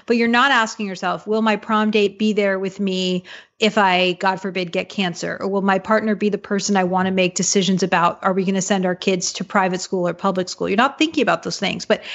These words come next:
at a certain age, you need to transition from looking for that fun-loving prom date to the reliable, strong, loyal life partner. And so that's really what the chapter is about. It's about telling people to make this change and also telling them what to look for.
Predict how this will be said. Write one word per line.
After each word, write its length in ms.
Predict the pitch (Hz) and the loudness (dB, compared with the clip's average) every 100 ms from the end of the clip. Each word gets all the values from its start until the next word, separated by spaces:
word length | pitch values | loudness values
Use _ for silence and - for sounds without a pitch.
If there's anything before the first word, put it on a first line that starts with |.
| - - | -12 -4
at 100 | 202 | -2
a 60 | |
certain 400 | 208 247 226 285 - | 0 0 0 -2 -4
age, 600 | 214 196 226 302 - - - _ | 0 2 0 0 -6 -8 -14 _
you 80 | 226 | 0
need 220 | 233 233 | 2 2
to 80 | 247 | 0
transition 680 | 220 247 220 185 185 233 240 | 0 2 2 2 0 0 0
from 180 | 226 185 | 0 0
looking 280 | 185 220 | 0 0
for 140 | 220 202 | 0 2
that 240 | 180 - | 0 0
fun-loving 960 | - - 208 233 226 175 180 175 175 - _ _ _ | -6 0 2 2 2 2 2 0 0 -6 _ _ _
prom 320 | - 247 311 | -2 0 2
date 400 | 262 185 170 - | 2 0 0 -6
to 140 | - 214 | -4 -2
the 100 | 202 | 0
reliable, 840 | 190 180 185 196 208 196 202 190 - | 0 2 4 4 2 0 0 0 -4
strong, 720 | - - - 185 180 185 180 | -8 -6 -4 0 2 0 -4
loyal 440 | 185 175 180 180 170 | -8 -2 2 2 0
life 320 | 165 180 - | 0 0 -2
partner. 300 | - - 160 | -8 -6 -6
And 160 | 165 | -4
so 100 | 208 | 0
that's 280 | 220 220 233 | 4 2 2
really 220 | 247 269 | 0 2
what 160 | 247 214 | 2 0
the 60 | 190 | -2
chapter 320 | 196 185 190 | -2 -2 -2
is 120 | 165 | -4
about. 280 | 170 156 160 | -2 -2 -2
It's 140 | 175 | -2
about 220 | 202 180 - - - - | 2 0 0 -20 -20 -6
telling 340 | 226 226 254 | 0 2 2
people 220 | 247 262 | 0 -4
to 100 | 247 | 0
make 240 | 220 190 180 | 2 2 0
this 160 | 185 | -4
change 400 | - 262 330 392 | -2 2 2 2
and 140 | - 214 | 2 2
also 220 | 196 214 | 2 2
telling 260 | 214 202 196 | 2 2 2
them 140 | 185 | 2
what 160 | 180 175 | 0 0
to 100 | 175 | -2
look 220 | 175 180 | -2 -4
for. 340 | - - - | -8 -8 -10